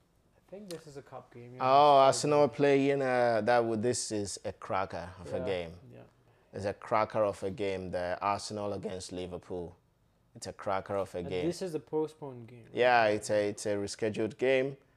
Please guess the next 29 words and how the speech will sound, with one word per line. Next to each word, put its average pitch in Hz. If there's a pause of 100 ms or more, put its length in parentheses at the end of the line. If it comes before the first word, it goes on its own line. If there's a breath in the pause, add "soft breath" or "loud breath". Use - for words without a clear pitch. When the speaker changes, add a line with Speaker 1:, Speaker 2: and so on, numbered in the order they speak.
(240 soft breath)
Speaker 2:
Um, 98
last 113
week 107
they 101
played 101
zero 95
zero 95 (1120)
in 92
the 87
first 92
leg, 107
Speaker 1:
Mm-hmm. 135
Speaker 2:
so -
it's -
gonna 95
be 87
a 82
cracker 85
Speaker 1:
Yeah. -
Speaker 2:
of 82
a 82
game. 80 (500)
So 82 (320 soft breath)
I'm 110
looking 101
forward 95
to 90
that 87
game, 85